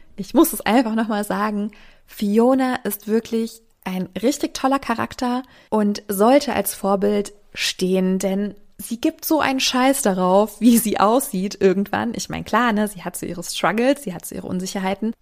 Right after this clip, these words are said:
aber sie fühlt sich einfach wohl, so wie sie ist, obwohl sie nicht dieser Schönheitsnorm entspricht. Und selbst wenn sie die wunderschöne Prinzessin gewesen wäre, hätte das wahrscheinlich keinen Abbruch getan. Aber genau dadurch, dass sie ja hässlich ist, ja, weil natürlich von der Gesellschaft gesagt wird, Oger sind hässlich, sie sind eklig.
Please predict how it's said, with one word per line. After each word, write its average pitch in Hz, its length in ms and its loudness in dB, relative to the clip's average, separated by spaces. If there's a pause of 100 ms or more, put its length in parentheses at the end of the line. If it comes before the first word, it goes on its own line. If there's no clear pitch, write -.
(120)
aber 247 380 2
sie 226 160 -2
fühlt 262 300 -2
sich - 260 -6
einfach 220 460 -2
wohl, 220 220 6
so 208 140 -2
wie 196 120 -2
sie 190 140 -6
ist, 240 300 -2
obwohl 208 380 2
sie 196 100 0
nicht 208 340 -2
dieser 185 380 -4
Schönheitsnorm 180 840 -2
entspricht. 170 600 -8 (380)
Und 202 320 -2
selbst 262 480 0
wenn 254 220 6
sie 202 220 2
die 196 180 0
wunderschöne 214 380 0
Prinzessin 196 400 -2
gewesen 196 360 2
wäre, 185 220 0
hätte 190 220 -2
das 185 180 -2
wahrscheinlich 180 380 -4
keinen 190 180 -2
Abbruch - 340 -4
getan. 170 360 -8
Aber 196 200 -2
genau 208 320 0
dadurch, 208 280 -2
dass 185 220 -6
sie 180 80 -8
ja 185 300 -4
hässlich 254 600 -2
ist, - 320 -4
ja, 202 260 4
weil 185 300 2
natürlich 220 520 -4
von 175 120 -8
der 160 80 -8
Gesellschaft 160 480 -8
gesagt - 340 -8
wird, - 160 -6
Oger 175 240 0
sind - 180 -12
hässlich, 196 460 0
sie 160 80 -8
sind 151 240 -10
eklig. 202 540 0